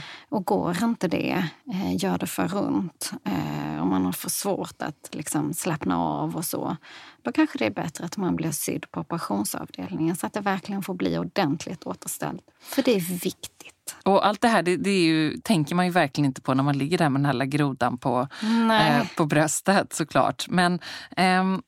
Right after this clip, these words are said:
Speaker 2: då är det en etta eller en tvåa. Och hur långt upp går skalan sen då?
Speaker 1: Ja, men den går upp till, eh, det finns tre A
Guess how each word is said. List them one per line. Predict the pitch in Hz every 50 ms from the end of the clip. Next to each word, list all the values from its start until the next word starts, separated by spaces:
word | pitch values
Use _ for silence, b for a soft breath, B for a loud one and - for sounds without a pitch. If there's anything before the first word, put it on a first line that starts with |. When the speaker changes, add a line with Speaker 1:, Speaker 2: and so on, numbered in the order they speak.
| - -
Speaker 2:
då | - 190 185 226
är | 220 220
det | 214
en | 220 -
etta | - 214 - - -
eller | 156 156
en | 160 151
tvåa. | - - 202 175 147 143 139
Och | - 170 180
hur | 202 202
långt | 208 226 240 240 226 240 -
upp | 262 240 - - -
går | 147 131
skalan | 139 - - 147 139 139 170 208 202
sen | - 127 120
då? | 123 - - - B B B B B B B B B B B B B
Speaker 1:
Ja, | 233
men | 233 254 269 269
den | 294 294 285 294
går | 294 277 233 220 208 226
upp | 208 190 - -
till, | - - 196 185 180 180 175 175
eh, | 175 170 175 180 175 180 180 180 180
det | 175 185
finns | 175 - 202 202 - -
tre | - - 233 226 214 208
A | 196